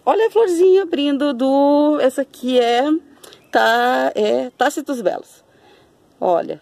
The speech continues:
isso aqui também tem história pra contar. Olha que bonitinho. Então é isso, gente. Espero que tenham gostado desse vídeo. Que bancada bem linda. Espero que tenham gostado desse vídeo. Aqui é o, aqui é o tronquinho da Angel que eu cortei. Quando eu cortei, eu replantei pra lá.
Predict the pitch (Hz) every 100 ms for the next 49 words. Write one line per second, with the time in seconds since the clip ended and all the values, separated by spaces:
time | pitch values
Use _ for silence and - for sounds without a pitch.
0 | _ _ 214 214 277 285 285 285 - 277
1 | 247 247 247 254 262 - 156 165 - _
2 | _ _ _ _ 214 226 226 226 220 220
3 | 190 - 185 175 165 _ - 320 - 415
4 | 392 269 - 208 160 160 - - _ _
5 | _ - 240 220 226 240 226 220 202 196
6 | - 185 175 190 220 269 330 330 - _
7 | _ _ _ _ 262 233 226 214 220 196
8 | 190 190 196 170 151 160 _ _ - -
9 | 247 220 233 220 214 202 190 214 175 240
10 | 240 285 - 254 - 254 254 254 269 _
11 | _ - 233 262 254 285 294 - 277 302
12 | 277 339 247 208 214 220 233 233 208 175
13 | - _ _ _ - 214 214 226 - 220
14 | 220 220 220 208 208 220 220 226